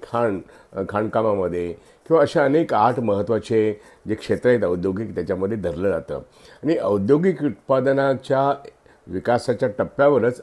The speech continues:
आर्थिक विकास देशाचा होत असतो, हे आपण सगळेजण जाणतो. अशा एका महत्त्वाच्या टप्प्यावरती दोन हजार बावीसमध्ये याच ऑगस्ट, सप्टेंबर, ऑक्टोबरमध्ये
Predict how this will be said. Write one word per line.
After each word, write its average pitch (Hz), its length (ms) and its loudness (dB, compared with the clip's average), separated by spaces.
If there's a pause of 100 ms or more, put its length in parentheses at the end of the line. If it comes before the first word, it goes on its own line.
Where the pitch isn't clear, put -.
आर्थिक 90 480 -6
विकास 113 300 -2
देशाचा 98 360 -2
होत 101 220 -2
असतो, 101 300 -4
हे - 420 -10
आपण 139 160 -2
सगळेजण 101 440 -4
जाणतो. 78 520 -6 (440)
अशा 165 320 0
एका 208 180 0
महत्त्वाच्या 113 520 -2
टप्प्यावरती 90 520 -4
दोन 120 200 0
हजार 139 80 4 (100)
बावीसमध्ये 120 800 4 (600)
याच 151 280 4
ऑगस्ट, 120 400 2
सप्टेंबर, 135 460 0
ऑक्टोबरमध्ये 117 800 0